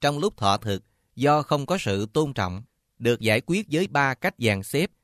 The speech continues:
trong bảy cách dàn xếp. Có thể là hành xử luật với sự hiện diện và việc phán xử theo tội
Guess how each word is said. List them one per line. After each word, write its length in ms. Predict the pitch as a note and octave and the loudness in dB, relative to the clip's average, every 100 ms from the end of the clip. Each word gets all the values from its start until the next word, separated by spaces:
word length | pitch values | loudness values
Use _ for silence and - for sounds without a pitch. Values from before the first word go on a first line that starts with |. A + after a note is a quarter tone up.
| _ | _
trong 220 | C#3 C#3 | 0 2
bảy 220 | A2+ F#2+ | 0 -2
cách 180 | C#3 G3 | -2 -6
dàn 240 | - G#2 F2+ | 0 0 0
xếp. 280 | - C3 E3+ _ _ _ _ _ _ | -2 -2 -2 _ _ _ _ _ _
Có 120 | F#3 | -2
thể 220 | A3+ A#2 D#3 | 0 0 2
là 180 | A#2+ | 2
hành 240 | A2+ A2+ A2+ | 2 0 -2
xử 220 | - B2+ | -2 -2
luật 240 | D#3+ G#2+ - _ - | 2 0 -2 _ 0
với 180 | D3 A3+ | 2 4
sự 180 | A2+ A2 | 2 0
hiện 300 | A2+ G#2+ A2 | 0 -2 -2
diện 280 | G2+ G2 A2+ _ _ | -2 -2 -6 _ _
và 220 | A2+ A#2 A#2 | 0 2 2
việc 260 | A2 G#2+ - | 0 -2 -2
phán 180 | E3 | -4
xử 260 | A3 G#2 B2 | -2 -2 -2
theo 220 | - C#3+ | -2 -4
tội 360 | - G2 G2 | -2 0 0